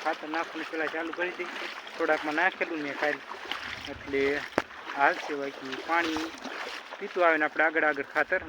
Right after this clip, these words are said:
નાખતા જઈએ. તમે વ્લોગ જોતા રહીજો. અહીંયા પાવડો પીળો છે અને પાણી જો ચાલુ છે એડામાં.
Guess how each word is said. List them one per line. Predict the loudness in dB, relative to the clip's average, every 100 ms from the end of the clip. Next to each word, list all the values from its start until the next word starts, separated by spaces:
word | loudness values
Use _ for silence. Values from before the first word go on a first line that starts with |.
| 4
નાખતા | 4 6 2 2
જઈએ. | -6 -12 -10
તમે | -6 -4 -2
વ્લોગ | 0 0 0
જોતા | -2 0 -4
રહીજો. | -4 -10 -14 -16 -16 -16 -18 -20 -20 -14 -4 -2 -2 -8 -10 -12 -18 -20 -20 -20 0
અહીંયા | 4 8 12
પાવડો | 12 12 8
પીળો | 8 8
છે | 8 4
અને | 2 2
પાણી | 2 2 0 2
જો | 2 4
ચાલુ | 4 4 4
છે | 4 4
એડામાં. | 2 0